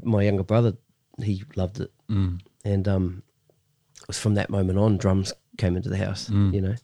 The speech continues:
Speaker 2: Mm.
Speaker 1: Um, but yeah, I was playing, started playing piano around that stage.
Speaker 2: Right.
Speaker 1: Yeah, and we had the music room and it had all
Speaker 2: Mm.
Speaker 1: the glockenspiels and xylophones and recorders and all that
Speaker 2: Mm.
Speaker 1: sort of stuff. And
Speaker 2: <laughs>
Speaker 1: yeah, it was a pretty cool time, man.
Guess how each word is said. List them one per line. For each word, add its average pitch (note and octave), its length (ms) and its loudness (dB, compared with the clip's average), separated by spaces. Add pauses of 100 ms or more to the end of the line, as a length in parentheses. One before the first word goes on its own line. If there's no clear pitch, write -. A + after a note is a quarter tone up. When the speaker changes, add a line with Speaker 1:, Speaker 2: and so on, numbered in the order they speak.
(140)
Speaker 2:
Mm. F#2 300 0
Speaker 1:
Um, G2 340 2 (120)
but - 180 2
yeah, G#2+ 120 4
I G#2+ 40 6
was G#2+ 120 4
playing, F2+ 320 2 (500)
started F2+ 240 -2
playing E2+ 180 -2
piano G2+ 360 4
around G2 220 0
that F#2+ 160 -2
stage. F#2 460 -4 (220)
Speaker 2:
Right. G2 240 4 (260)
Speaker 1:
Yeah, G#2 140 2
and G2+ 120 4
we G#2+ 80 6
had G2+ 140 0
the F#2 80 -4
music G2 320 4
room G#2+ 240 4
and F#2+ 80 2
it F#2 40 -4
had G2+ 140 0
all G2 120 2
Speaker 2:
Mm. F2+ 40 -2
Speaker 1:
the F#2 160 -2 (760)
glockenspiels G#2+ 600 2
and G2 100 4
xylophones G2 640 4
and F#2 300 0 (840)
recorders A#2 540 4
and A2+ 100 6
all G#2+ 140 6
that G2+ 60 2
Speaker 2:
Mm. F#2+ 60 4
Speaker 1:
sort F#2 60 2
of G2 60 0
stuff. G#2 340 -2
And G2 220 -2 (260)
Speaker 2:
<laughs> - 720 -10
Speaker 1:
yeah, A#2+ 120 4
it B2+ 40 6
was G2+ 180 2
a - 260 -20
pretty A2+ 140 2
cool G#2 160 0
time, G#2+ 300 0
man. G2 420 -4